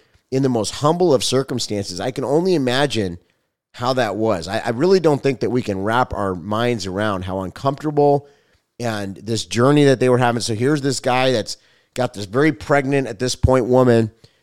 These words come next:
They're on their way on these very, um, you know, antiquated roads, and, and they're, and they're,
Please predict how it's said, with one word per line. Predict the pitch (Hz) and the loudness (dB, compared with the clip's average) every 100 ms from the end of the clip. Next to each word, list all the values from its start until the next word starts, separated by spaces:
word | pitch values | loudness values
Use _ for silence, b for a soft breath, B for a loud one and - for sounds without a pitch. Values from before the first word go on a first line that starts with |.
| _ | _
They're | 107 131 | -4 -2
on | 123 143 | 0 2
their | 147 143 | 4 4
way | 135 131 | 4 4
on | 123 | 4
these | 110 95 | 0 2
very, | 123 139 143 139 107 | 4 6 6 4 2
um, | 110 104 92 90 120 | 0 -2 -4 -10 -4
you | 110 | -4
know, | 95 | -2
antiquated | 117 127 - 131 127 123 113 | -6 -6 -4 0 0 0 4
roads, | 127 120 117 110 - _ _ _ _ _ | 6 6 4 -2 -8 _ _ _ _ _
and, | 120 113 104 98 87 | -6 -4 -4 -6 -8
and | 117 | -4
they're, | 107 98 - | -2 -2 -4
and | 104 | -4
they're, | 98 92 | -4 -6